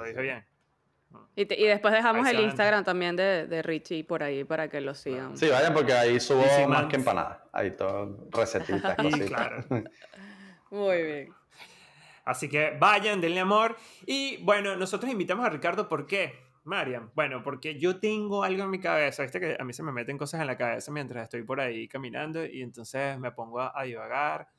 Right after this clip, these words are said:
Speaker 2: a pensar y digo que, ¿de dónde vienen los bebés? ¿Por qué somos? ¿Por qué existimos?
Speaker 3: <laughs>
Speaker 2: ¿Cuál es el origen de lo-,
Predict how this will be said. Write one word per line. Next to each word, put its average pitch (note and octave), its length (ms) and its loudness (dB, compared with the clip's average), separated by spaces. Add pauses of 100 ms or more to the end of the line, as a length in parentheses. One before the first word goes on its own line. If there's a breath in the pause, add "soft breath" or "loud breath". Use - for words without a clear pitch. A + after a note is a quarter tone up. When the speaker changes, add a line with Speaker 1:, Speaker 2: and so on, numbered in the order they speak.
(160)
Speaker 2:
a A#2 140 -6
pensar B2+ 480 -4
y B2+ 100 -6
digo B2 240 -6
que, B2 400 -8 (160)
¿de B2+ 140 -6
dónde C#3 240 -8
vienen E3 240 -10
los D#3+ 100 -6
bebés? A2+ 380 -6 (280)
¿Por B2+ 160 -6
qué C#3+ 200 -4
somos? D#3 420 -4
¿Por C3+ 140 -6
qué G#3 80 -6
existimos? C3+ 720 -8 (120)
Speaker 3:
<laughs> - 220 0
Speaker 2:
¿Cuál C#3+ 160 2
es D3+ 120 0
el E3 200 2
origen C#3+ 360 -2
de D#3+ 80 0
lo-, C#3+ 200 -2